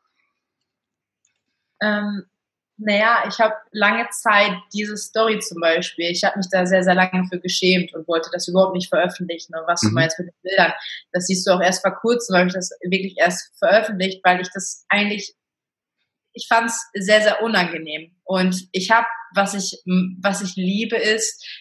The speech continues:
Speaker 1: wirklich diese, diese, diesen, aus dieser, aus diesem Mess eine Message zu machen. So,
Speaker 2: Mhm.
Speaker 1: ich liebe das. Ähm, ich hab das gesehen, dass das wirklich meine Passion ist, andere Menschen zu zeigen, hey, ich hab das geschafft und ich hab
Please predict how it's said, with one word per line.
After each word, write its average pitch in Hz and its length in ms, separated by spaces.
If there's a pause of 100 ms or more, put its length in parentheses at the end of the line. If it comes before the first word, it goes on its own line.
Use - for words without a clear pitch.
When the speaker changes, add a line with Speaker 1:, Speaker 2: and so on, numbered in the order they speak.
(140)
Speaker 1:
wirklich 202 800
diese, 220 680 (320)
diese, 185 320
diesen, 185 380
aus 196 240
dieser, 185 400 (300)
aus 190 120
diesem 185 400
Mess 214 480 (320)
eine 190 120
Message 208 640
zu - 120
machen. 156 420 (100)
So, 160 120
Speaker 2:
Mhm. - 60
Speaker 1:
ich 180 160
liebe 196 360
das. 185 320 (460)
Ähm, 180 160
ich 180 140
hab 214 140
das - 180
gesehen, 196 300
dass 190 120
das 190 160
wirklich 190 260
meine 180 300
Passion 190 600
ist, 185 440 (260)
andere 196 300
Menschen 190 640
zu - 140
zeigen, 185 260
hey, 190 180
ich 196 120
hab 196 100
das - 180
geschafft 214 480 (220)
und 185 220
ich 190 160
hab 202 140